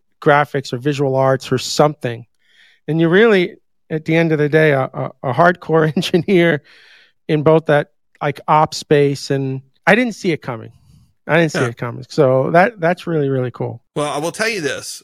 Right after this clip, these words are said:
Speaker 2: There is, uh, John Maida was at the M I T Media Lab, uh, way back when, but he talks about switching careers and different, working in different fields. He talks about building a mountain out of your experience. And some people build really tall, skinny mountains.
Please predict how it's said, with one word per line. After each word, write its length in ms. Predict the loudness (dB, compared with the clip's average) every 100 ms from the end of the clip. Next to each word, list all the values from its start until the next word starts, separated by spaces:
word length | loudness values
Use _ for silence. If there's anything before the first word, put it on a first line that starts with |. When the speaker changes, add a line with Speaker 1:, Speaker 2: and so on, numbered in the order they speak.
| _
Speaker 2:
There 460 | -14 -6 -4 -4 -4
is, 300 | -6 -8 -6
uh, 140 | -8
John 340 | -6 -6 -4 -4
Maida 420 | -4 -4 -4 -8
was 240 | -12 -8
at 200 | -6 -6
the 220 | -8 -10
M 140 | -10 -10
I 80 | -10
T 160 | -10
Media 280 | -10 -8 -8
Lab, 320 | -6 -6 -8 -10
uh, 180 | -10 -8 -8
way 120 | -8
back 220 | -8 -8
when, 140 | -10 -8
but 120 | -8
he 100 | -8
talks 320 | -6 -6 -6 -8
about 280 | -8 -8
switching 340 | -8 -12 -10 -12
careers 640 | -10 -8 -6 -6 -8 -10
and 80 | -8
different, 240 | -6 -6
working 180 | -6 -6
in 40 |
different 240 | -10 -10 -8
fields. 260 | -6 -6
He 80 | -8
talks 200 | -8 -6
about 180 | -6 -4
building 240 | -6 -6
a 40 | -8
mountain 520 | -8 -10 -12 -18 -20 -20 _ _ -6
out 140 | -4
of 80 | -4
your 120 | -6
experience. 600 | -10 -10 -8 -6 -6 -10 -20 -20 -8
And 120 | -6
some 140 | -6 -6
people 240 | -6 -6
build 220 | -4 -4
really 260 | -4 -6 -6
tall, 420 | -8 -6 -6 -8
skinny 400 | -12 -10 -6 -6
mountains. 560 | -6 -8 -8 -10 -12